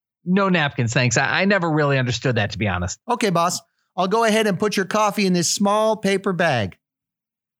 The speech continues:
Speaker 1: No, thank you. Putting it in a bag actually feels completely unnecessary because it's a cup of coffee.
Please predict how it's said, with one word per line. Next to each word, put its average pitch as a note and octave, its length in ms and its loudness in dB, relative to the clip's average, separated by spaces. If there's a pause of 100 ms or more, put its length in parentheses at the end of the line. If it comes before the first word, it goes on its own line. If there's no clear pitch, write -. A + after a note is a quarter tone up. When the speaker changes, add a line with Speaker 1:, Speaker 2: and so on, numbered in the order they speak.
(180)
Speaker 1:
No, A3+ 360 0
thank D3 240 -2
you. C3+ 100 0
Putting A#3 300 0
it F#3+ 80 2
in D#3+ 60 2
a D3+ 40 2
bag D#3+ 300 0
actually C#3+ 260 0
feels C#3 240 -2
completely D#3 440 -2
unnecessary C#3 580 0 (120)
because A3 280 2
it's D3+ 120 0
a D3+ 60 -2
cup C#3 240 -2
of A2 120 -6
coffee. A#2+ 440 -2